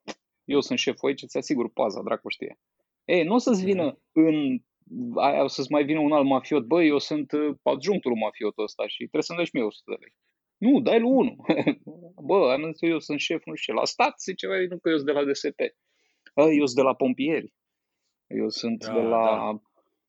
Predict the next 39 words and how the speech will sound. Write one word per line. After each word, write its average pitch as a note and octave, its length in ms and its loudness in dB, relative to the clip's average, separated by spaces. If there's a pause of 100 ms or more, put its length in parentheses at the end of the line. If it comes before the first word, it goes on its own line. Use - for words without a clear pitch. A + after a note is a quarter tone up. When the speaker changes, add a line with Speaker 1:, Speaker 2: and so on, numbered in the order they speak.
(220)
Speaker 1:
uh, A2+ 360 0
direcția B2+ 680 0
sanitar-veterinară. A#2+ 1120 -2 (760)
Eu B2+ 120 -4
Speaker 2:
Bine, B2 60 0
Speaker 1:
sunt B2 160 2
de B2 60 2
Speaker 2:
și B2 60 2
Speaker 1:
la - 20 4
Speaker 2:
din, D3+ 40 6
Speaker 1:
asta. A#2+ 220 -2
Speaker 2:
din, B2 240 -8
Speaker 1:
Păi G#2 100 -16
și - 180 -8
mie D3 160 -2
trebuie A2+ 200 -2
să-mi B2+ 160 -8
Speaker 2:
și G2 40 -8
Speaker 1:
dai." G2+ 100 -6
Speaker 2:
din, B2+ 240 -8
din A#2+ 200 -8
câte C3 300 -4
știu, C3+ 340 -8
mafioții C3+ 600 -8
parcă C3+ 280 -6
au C#3 140 -4
interes C3+ 480 -8
să C3+ 120 -10
prosperi, C3 640 -8
nu G#2 260 -10
să, G2+ 280 -10 (1160)
Speaker 1:
Da. A#2+ 340 -2
Speaker 2:
nu G#2+ 180 -14
să A2+ 140 -10
Speaker 1:
Da, - 60 -18
Speaker 2:
falimenteze. G2 640 -4
Speaker 1:
ăla A#2 240 0
nu, B2+ 520 0
uh, A2 100 -6